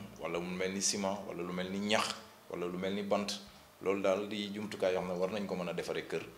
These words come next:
nga xool laajte. Fii nag, euh, dama ciy def benn digression tuuti rek dugg, ndax di nga dugg ci kër, laaj borom kër ga, mu ne la, "Mon-, monter miir nga tiim de, jaruma laaj." Waaye yooyu yëpp dañ ci war a bàyyi xel rek, xam ne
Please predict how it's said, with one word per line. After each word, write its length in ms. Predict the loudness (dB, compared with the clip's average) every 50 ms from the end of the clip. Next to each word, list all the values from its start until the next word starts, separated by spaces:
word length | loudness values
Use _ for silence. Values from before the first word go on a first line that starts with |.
| -18 -20 -20 -20 -18 -10 -4
nga 120 | -4 -4
xool 400 | -2 -4 -6 -6 -4 -6 -6 -6 -6 -2
laajte. 320 | 0 0 0 -2 -6 -12 -12 -14 -18 -18 -20 -20 -20 -20 -20 -20 -20 -20 -20 -16
Fii 180 | -8 -2 0 2
nag, 240 | 4 2 2 4 4
euh, 240 | 4 4 6 4 4
dama 220 | 4 2 2 2 2
ciy 160 | 0 2 4
def 160 | 4 4 6 6
benn 240 | 4 4 6 4 2 2
digression 460 | 2 2 6 6 6 6 4 0 0
tuuti 220 | -2 -2 0 2 2
rek 140 | 2 2
dugg, 200 | 0 0 0 -2 -4 -4 -10 -14 -18 -20 -20 -10 -2
ndax 160 | -2 -2 -2 0
di 80 | 0
nga 100 | 0 0 0
dugg 200 | 0 0 -2 -2
ci 120 | -2 0
kër, 200 | 4 4 4 4 4 0 -6 -4 -2 2 4
laaj 220 | 4 4 4 2 0
borom 240 | 2 2 2 0 2
kër 180 | 2 2 2 2
ga, 100 | 2 -2 -2 -2 -6 -12 -16 -18 -14 -8 -4
mu 80 | -2
ne 100 | 0 2
la, 140 | 4 2 2 2 0 -6 -6 -2
"Mon-, 140 | 0 0 0 2
monter 380 | 0 0 2 2 2 4 2 2
miir 260 | 2 2 0 0 0
nga 120 | 0 0 0
tiim 240 | 0 0 0 0
de, 80 | 0 2
jaruma 360 | 4 4 4 4 4 4 4 4
laaj." 180 | 4 4 2 2 -2 -12 -16 -18 -20 -20 -12 -4 0
Waaye 160 | 2 4 4
yooyu 140 | 4 4 2 2
yëpp 80 | 2 2
dañ 140 | 0 0 0
ci 80 | 0
war 140 | 2 4 4 4
a 40 |
bàyyi 300 | 6 6 6 6 6 6
xel 180 | 4 2 2 2
rek, 120 | 2 0
xam 200 | 0 0 0 0
ne 100 | 0 -2